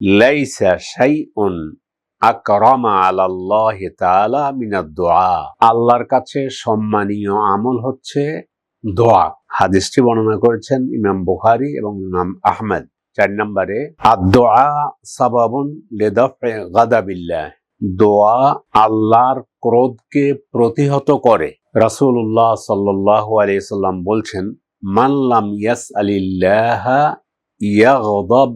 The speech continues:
আলাইহি", যে আল্লাহর কাছে চায় না, আল্লাহ তার উপর রাগান্বিত হন, ক্রোধান্বিত হন। পাঁচ নাম্বার, আদ-দুআ সালামাতুম মিনাল আজিজি, দুর্বলতা থেকে দোয়ার মাধ্যমে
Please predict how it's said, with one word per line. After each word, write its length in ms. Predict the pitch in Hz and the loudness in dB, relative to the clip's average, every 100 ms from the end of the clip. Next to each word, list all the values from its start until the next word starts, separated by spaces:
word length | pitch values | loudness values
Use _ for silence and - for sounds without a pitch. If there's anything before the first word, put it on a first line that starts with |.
| - | -6
আলাইহি", 720 | 95 95 110 123 95 82 98 _ _ 104 | -2 0 0 0 -4 -12 -18 _ _ -6
যে 140 | 110 | 0
আল্লাহর 420 | 110 110 117 113 | 0 0 -2 -4
কাছে 440 | 107 123 - 113 87 | -4 -6 -4 -8 -6
চায় 360 | - 104 165 254 | 0 2 2 0
না, 420 | 160 202 120 - - | -2 -2 -4 -8 -2
আল্লাহ 520 | 208 98 196 110 185 131 | 0 0 2 2 2 0
তার 220 | - 101 98 | 0 2 0
উপর 360 | 90 104 113 | -6 -6 -6
রাগান্বিত 880 | 135 - 95 98 92 95 98 101 98 | -8 -8 -2 0 0 -4 -6 -8 -6
হন, 400 | 120 135 156 160 _ _ _ _ _ | -6 -6 -8 -8 _ _ _ _ _
ক্রোধান্বিত 720 | - 110 113 131 127 101 82 | 2 4 4 2 0 -2 -4
হন। 280 | 80 78 71 _ _ - | -6 -6 -12 _ _ 0
পাঁচ 300 | 117 - 123 | 2 2 2
নাম্বার, 500 | 101 85 78 - - _ _ _ | 2 2 0 -2 -12 _ _ _
আদ-দুআ 840 | 113 113 95 104 117 104 135 143 143 - - | 0 0 2 2 4 6 4 2 -2 -10 -20
সালামাতুম 840 | - 117 117 135 139 135 - 113 104 | -2 0 2 2 0 -6 -10 -12 -8
মিনাল 480 | 101 98 95 95 101 - _ _ - | -6 -4 -4 -4 -6 -12 _ _ -4
আজিজি, 1000 | 98 98 123 117 98 78 78 85 - 104 | 2 4 4 0 -6 -10 -14 -12 -2 4
দুর্বলতা 640 | 120 123 127 135 143 156 | 4 4 4 4 2 -2
থেকে 380 | 151 147 - 143 | -4 -4 -2 -2
দোয়ার 420 | 117 110 107 104 | -2 2 2 2
মাধ্যমে 640 | 104 113 107 127 127 135 | -2 -8 -8 -6 -4 -6